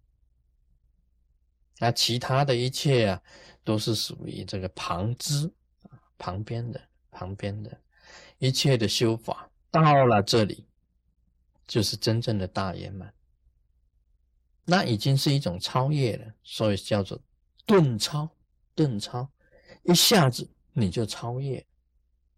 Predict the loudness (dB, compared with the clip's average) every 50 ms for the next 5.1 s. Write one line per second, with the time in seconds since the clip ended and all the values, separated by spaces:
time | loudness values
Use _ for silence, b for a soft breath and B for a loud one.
0 | _ _ _ _ _ _ _ _ _ _ _ _ _ _ _ _ _ _ _ _
1 | _ _ _ _ _ _ _ 0 0 0 0 0 0 2 2 2 2 0 0 0
2 | 0 0 0 -2 0 0 0 0 0 -4 -4 -6 -6 -8 -8 -10 -12 -16 -18 -18
3 | -16 -16 -16 -16 -18 -20 -20 -20 _ _ _ _ _ _ _ _ _ -6 -6 -4
4 | -4 -8 -4 -2 -4 -4 -4 -6 -10 -14 -14 -16 -18 -18 -18 -18 -18 -18 -20 _
5 | -20 -20